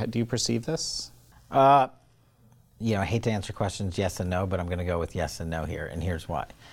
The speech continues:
Speaker 2: So I think Vladimir Putin has been unbelievably successful in taking charge of the Russian propaganda machine and forcing it on the world stage. And now we think, many think, that Russia is this big bad actor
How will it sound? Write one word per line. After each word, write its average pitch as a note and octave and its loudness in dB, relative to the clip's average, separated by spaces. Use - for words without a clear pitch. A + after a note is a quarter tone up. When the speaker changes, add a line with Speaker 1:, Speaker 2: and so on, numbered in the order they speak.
Speaker 2:
So C#3 4
I A#2+ 6
think A#2 0
Vladimir A#2 2
Putin A2+ 2
has G#2 -2
been G2 0
unbelievably A2+ 4
successful G2 -2
in G2+ 0
taking A2+ 2
charge G2+ 0
of F#2+ -2
the F#2 0
Russian F2+ -2
propaganda E2+ -4
machine D#2+ -8
and F2 -4
forcing G2+ -2
it F2 -2
on E2+ -2
the E2+ -6
world E2 -4
stage. - -8
And F2+ -2
now A2+ 4
we G#2 2
think, F2+ -4
many F#2+ 0
think, - -8
that F2+ -2
Russia F#2 0
is F2 -4
this F2+ -2
big F2+ -2
bad F2 0
actor G2 -2